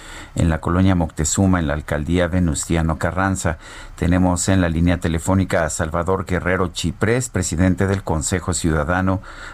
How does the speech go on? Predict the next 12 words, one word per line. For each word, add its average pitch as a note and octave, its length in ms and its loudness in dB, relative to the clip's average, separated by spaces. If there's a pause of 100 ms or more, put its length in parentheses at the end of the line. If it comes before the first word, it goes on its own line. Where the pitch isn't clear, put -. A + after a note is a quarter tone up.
(120)
para G#2 200 0
la F#2+ 100 2
Seguridad D#2 580 -2
Pública F2 440 -2
de F2+ 100 -2
la F2+ 140 0
Ciudad D#2+ 340 -2
de E2+ 100 -4
México. D#2+ 440 -2
Salvador, G2 420 0
buenos G#2+ 300 0
días. A2+ 400 0